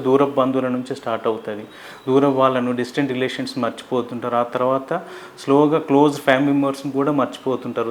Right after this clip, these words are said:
తర్వాత ఇంట్లో వాళ్ళని మర్చిపోతుంటారు, పేర్లు మర్చిపోతుంటారు. లాస్ట్కు వాళ్ళ పేరు కూడా, వాళ్ళు సివియర్గా ఉన్నప్పుడు వాళ్ళ పేరు కూడా అనేది మర్చిపోతుంటారు. ఓకే, స్లోగా ఇది స్టార్ట్ అవుతూ, స్టార్ట్ అవుతూ పెరుగుతూ ఉంటది. ఇది ఫస్ట్ సిక్స్ మంత్స్లో మెమరీ డిస్టర్బెన్స్ స్టార్ట్ అయ్యి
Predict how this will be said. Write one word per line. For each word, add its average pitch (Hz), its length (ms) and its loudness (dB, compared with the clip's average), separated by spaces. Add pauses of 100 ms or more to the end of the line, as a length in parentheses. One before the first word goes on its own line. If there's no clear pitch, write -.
తర్వాత 127 320 2 (140)
ఇంట్లో 120 260 -2
వాళ్ళని 127 280 0
మర్చిపోతుంటారు, 117 720 -4 (600)
పేర్లు 139 320 6
మర్చిపోతుంటారు. 120 800 -4 (480)
లాస్ట్కు 135 440 0 (100)
వాళ్ళ 127 180 8 (100)
పేరు 139 220 0
కూడా, 160 180 -2
వాళ్ళు 135 240 0 (540)
సివియర్గా 143 440 4
ఉన్నప్పుడు 143 380 0
వాళ్ళ 135 180 6 (120)
పేరు 139 220 2
కూడా 127 160 -2
అనేది 151 260 -4
మర్చిపోతుంటారు. 113 760 -8 (380)
ఓకే, 160 220 -12
స్లోగా 196 380 0
ఇది 170 160 -2
స్టార్ట్ 143 340 6
అవుతూ, 156 240 -4
స్టార్ట్ 143 320 0
అవుతూ 143 160 -4 (100)
పెరుగుతూ 139 340 0 (100)
ఉంటది. 135 300 -4 (600)
ఇది 143 160 -4
ఫస్ట్ 135 240 0 (100)
సిక్స్ - 280 -4
మంత్స్లో 143 440 -2
మెమరీ 147 300 0
డిస్టర్బెన్స్ 147 420 -2
స్టార్ట్ 135 300 0
అయ్యి 185 80 -6